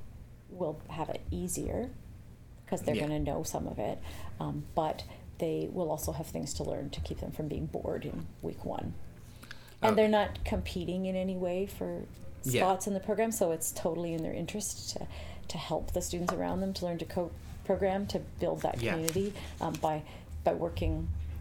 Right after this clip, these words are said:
Speaker 1: together with them on things.
Speaker 2: So, like, sort of, like, in terms of, like, content covering speed, like, would it be very similar to, like, one oh eight's sort of pace, or would it be a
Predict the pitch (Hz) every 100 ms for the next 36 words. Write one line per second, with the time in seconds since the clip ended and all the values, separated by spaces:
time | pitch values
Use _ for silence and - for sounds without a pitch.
0 | - - - - 175 175 175 185 180 175
1 | 175 - 196 196 - - - - - 151
2 | 139 139 131 156 139 120 107 101 - -
3 | - - - - - 117 123 117 110 98
4 | - 95 90 87 - - - - - -
5 | 135 120 113 - 110 95 95 90 87 -
6 | 90 80 - - - - - 110 98 107
7 | - 107 95 90 95 90 92 107 120 117
8 | 120 113 120 120 120 120 120 117 113 -
9 | - - - - 117 107 - 127 151 208
10 | - 117 104 98 98 92 95